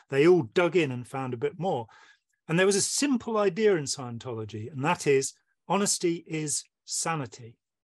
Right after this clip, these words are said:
The road to truth must be trod with true steps. And what was absolutely clear to me was that L. Ron Hubbard was a liar. He was a liar in that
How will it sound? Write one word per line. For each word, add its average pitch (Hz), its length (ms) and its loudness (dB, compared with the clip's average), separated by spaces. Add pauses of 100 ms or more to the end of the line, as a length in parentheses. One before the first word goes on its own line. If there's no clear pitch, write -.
(640)
The 131 80 -2
road 180 340 4
to 151 100 -8
truth 151 400 -2
must 139 400 -2
be 208 120 -6
trod 143 360 -2
with 131 180 -8
true 139 240 -4
steps. - 540 -8 (220)
And 135 80 0
what 160 160 2
was 143 160 -4 (220)
absolutely 185 920 2
clear 170 340 -2
to - 140 -16
me 117 280 -12 (260)
was 131 160 -2
that 160 80 -6
L. 190 140 6
Ron 156 80 2
Hubbard 123 300 -4
was 147 140 -8
a 165 60 -4
liar. 170 400 0 (920)
He 165 120 4
was 160 120 0
a 156 60 0
liar 160 440 4
in 151 120 2
that 156 200 -4